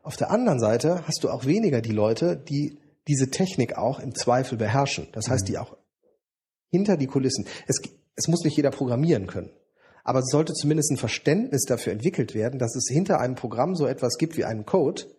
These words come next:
Speaker 2: Mhm.
Speaker 1: und dass das Terminal so ein erster Blick möglicherweise manchmal in diesen Code ist oder ein Editor, mit dem ich da reingucken kann, sodass klar ist,
Speaker 2: Ja.
Speaker 1: das ist nicht diese App. Und
Speaker 2: Ja.
Speaker 1: ich kann da durchaus auch gestaltend eingreifen.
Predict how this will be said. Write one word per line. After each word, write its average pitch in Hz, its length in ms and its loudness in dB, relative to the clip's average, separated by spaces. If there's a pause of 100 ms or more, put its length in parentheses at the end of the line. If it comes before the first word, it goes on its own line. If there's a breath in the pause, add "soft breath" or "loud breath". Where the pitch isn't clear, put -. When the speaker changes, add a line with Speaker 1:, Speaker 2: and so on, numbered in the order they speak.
Speaker 2:
Mhm. 113 300 -4 (140 loud breath)
Speaker 1:
und 135 140 -2
dass 143 140 0
das 127 140 0 (160)
Terminal 151 480 2
so 139 100 0
ein 135 80 -2
erster 170 380 0
Blick 139 340 -2
möglicherweise 127 640 0
manchmal 127 400 0
in 117 80 -4
diesen 120 240 -4
Code 139 300 -2
ist 190 200 -4
oder 151 560 0
ein 135 140 0
Editor, 160 480 2
mit 151 160 0
dem 127 140 2
ich 120 80 -8
da 131 120 0
reingucken 120 460 -2
kann, 160 200 -2
sodass 147 260 0
klar 190 320 0
ist, - 260 -4 (160)
Speaker 2:
Ja. 101 380 -4 (420)
Speaker 1:
das 127 220 0
ist - 260 0
nicht 170 220 -2
diese 165 200 2
App. - 300 -2 (640 loud breath)
Und 143 160 2
Speaker 2:
Ja. 107 160 6
Speaker 1:
ich 104 40 2
kann 180 200 2
da 175 220 2
durchaus 170 580 0
auch 147 200 -2
gestaltend 147 540 -2
eingreifen. 113 560 0